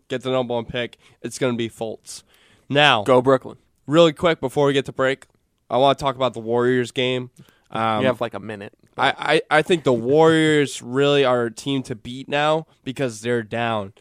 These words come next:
Speaker 2: Mm-hmm.
Speaker 1: And you gotta show them, "Hey, we beat the Cleveland Cavaliers. We're not messing around. We're gonna come into Oracle Arena, and we're gonna show you up."
Speaker 2: Who do you put Abr-, Avery on?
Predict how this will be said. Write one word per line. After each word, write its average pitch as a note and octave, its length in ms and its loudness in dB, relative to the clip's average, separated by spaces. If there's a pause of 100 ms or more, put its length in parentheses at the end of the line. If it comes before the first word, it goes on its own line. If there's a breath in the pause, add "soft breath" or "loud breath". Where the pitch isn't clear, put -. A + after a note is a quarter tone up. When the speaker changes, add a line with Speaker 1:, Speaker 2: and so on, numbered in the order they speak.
Speaker 2:
Mm-hmm. A#2+ 260 -12
Speaker 1:
And B2+ 260 -2
you C3+ 200 -8
gotta D3+ 300 2
show C#3+ 340 -2
them, E3 300 -2 (220 soft breath)
"Hey, D3+ 220 2
we C3 260 -4
beat F#3+ 280 -8
the C#3 80 -12
Cleveland C#3+ 320 -6
Cavaliers. C3 760 -2 (280)
We're D#3 140 2
not F#3+ 160 2
messing D3 280 -4
around. A#2 420 -4 (220)
We're F3 120 0
gonna G3 140 0
come D#3 260 -2
into C#3+ 160 -4
Oracle C3+ 400 -2
Arena, C#3 440 -4
and B2+ 120 -4
we're C#3 80 -2
gonna B2 140 -2
show B2+ 340 -4
you A#2+ 260 -4
up." A#2+ 220 -6 (120)
Speaker 2:
Who C#3+ 100 0
do D3 40 2
you D#3 60 2
put C3+ 160 4
Abr-, B2+ 340 -2
Avery A#2+ 340 0
on? G2 140 -10